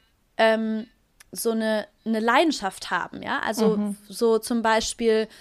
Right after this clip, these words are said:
Speaker 1: ähm, bei, bei mir wäre das, wäre das Singen, Musik machen, irgendwie sowas, das sind solche Dinge, die, oder Yoga machen auch, ja, also wo wir den Körper in einen aktiven Zustand bringen,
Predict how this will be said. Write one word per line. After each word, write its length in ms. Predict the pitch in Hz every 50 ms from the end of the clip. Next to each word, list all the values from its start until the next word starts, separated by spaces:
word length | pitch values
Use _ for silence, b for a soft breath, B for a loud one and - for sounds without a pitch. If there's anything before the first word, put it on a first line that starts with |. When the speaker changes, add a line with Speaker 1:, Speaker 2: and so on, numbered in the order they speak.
| B B B B _
Speaker 1:
ähm, 240 | - 220 226 226 220
bei, 140 | 214 220 214
bei 160 | 214 - 240
mir 200 | 254 262 285 277 247
wäre 260 | 254 240 240 247 233
das, 320 | 220 220 214 - - - - _ _
wäre 280 | - 214 220 214 208 214
das 220 | 208 208 - -
Singen, 320 | 269 285 262 214 165 147 - _ _ _ _ _ _ _ _
Musik 340 | - 220 220 214 285 277 -
machen, 380 | 226 208 196 - - 190 185 185 _ _ _ _ _ _ _ _ _ _ _ _ _ - - -
irgendwie 220 | 226 233 240 240
sowas, 300 | 208 247 240 226 214 -
das 140 | - 277 262
sind 160 | 294 269 262
solche 280 | 262 233 226 233 - 208
Dinge, 460 | 202 233 247 254 240 226 220 220 233 B B B B B B B -
die, 220 | 208 220 220 196
oder 180 | - 208 208 208
Yoga 380 | 202 214 262 339 311 254 196
machen 340 | 185 185 180 185 - - 196
auch, 440 | 190 - - 233 202 - - - - b b b b b _
ja, 180 | - 226 254 -
also 200 | - 233 226 226
wo 120 | 233 233
wir 60 | 233
den 140 | 233 233 214
Körper 600 | - - 254 262 277 311 - - 277 262 269 - -
in 120 | - 226 226
einen 180 | 220 214 -
aktiven 600 | 214 208 - - - - - 349 392 339 262 247
Zustand 680 | - - - 226 214 - - - 208 190 202 190 -
bringen, 460 | - - - 202 190 190 196 214 294